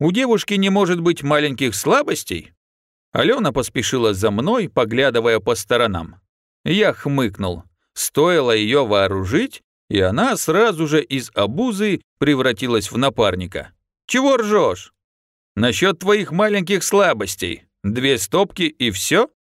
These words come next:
«Одна. Я ещё две пролила, руки дрожали. Ничего не ела толком. Только что в убежище найти удалось». «Стоять!»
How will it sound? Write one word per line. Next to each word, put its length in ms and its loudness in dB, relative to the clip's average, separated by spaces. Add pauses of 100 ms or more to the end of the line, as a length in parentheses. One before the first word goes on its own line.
(600)
«Одна. 800 0 (260)
Я 220 2
ещё 280 2
две 240 0
пролила, 600 2
руки 320 -4
дрожали. 580 -2 (320)
Ничего 440 0
не 200 -2
ела 240 2
толком. 480 -2 (240)
Только 480 2
что 300 2
в 80 -4
убежище 640 0
найти 340 -2
удалось». 640 -2 (1000)
«Стоять!» 920 0